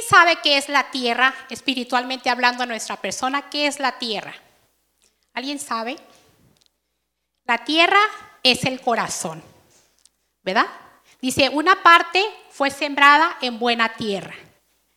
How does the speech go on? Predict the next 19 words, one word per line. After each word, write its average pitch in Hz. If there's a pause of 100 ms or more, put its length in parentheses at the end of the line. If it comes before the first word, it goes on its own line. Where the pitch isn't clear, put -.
(220)
¿verdad? 214
Dice 254
la 233
palabra 220
de 220
Dios 214
en 226
la 220
Escritura. 269 (600)
Y 262
la 226
tierra 359 (320)
simboliza 269 (300)
el 233
corazón 233
de 240
las 226
personas, 185 (800)
¿verdad? 233